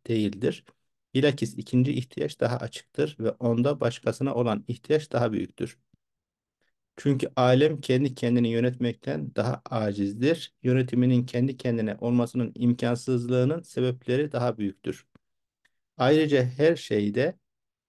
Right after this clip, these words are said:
alemin yokluktan sonra var olduğunun delilleri daha açıktır.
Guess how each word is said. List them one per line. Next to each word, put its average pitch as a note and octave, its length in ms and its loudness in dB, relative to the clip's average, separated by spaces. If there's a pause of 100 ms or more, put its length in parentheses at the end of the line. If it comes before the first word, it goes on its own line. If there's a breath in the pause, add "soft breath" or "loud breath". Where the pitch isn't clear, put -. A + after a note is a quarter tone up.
(120)
alemin B2+ 460 2
yokluktan C3 580 -2
sonra A2+ 480 0
var C3 160 4
olduğunun B2+ 680 -2
delilleri B2+ 520 0
daha B2 200 -4
açıktır. - 640 -10